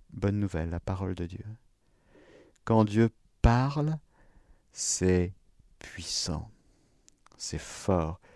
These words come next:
c'est vivifiant, c'est ressuscitant, c'est revigorant, c'est consolant, c'est fortifiant, c'est, c'est top. <laughs> Voilà.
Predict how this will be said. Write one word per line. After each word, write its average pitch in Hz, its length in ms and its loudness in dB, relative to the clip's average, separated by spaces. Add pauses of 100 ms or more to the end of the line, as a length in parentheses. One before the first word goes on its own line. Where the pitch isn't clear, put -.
(180)
c'est - 240 -6
vivifiant, 90 840 -8 (1000)
c'est - 260 -2
ressuscitant, 90 880 -4 (920)
c'est 95 300 2
revigorant, 104 840 6
c'est 98 160 0
consolant, 98 800 2
c'est 92 160 -6
fortifiant, 92 760 -2
c'est, 85 400 -6 (2250)
c'est 76 520 -6
top. - 280 -6 (480)
<laughs> - 0 - (360)
Voilà. - 160 -6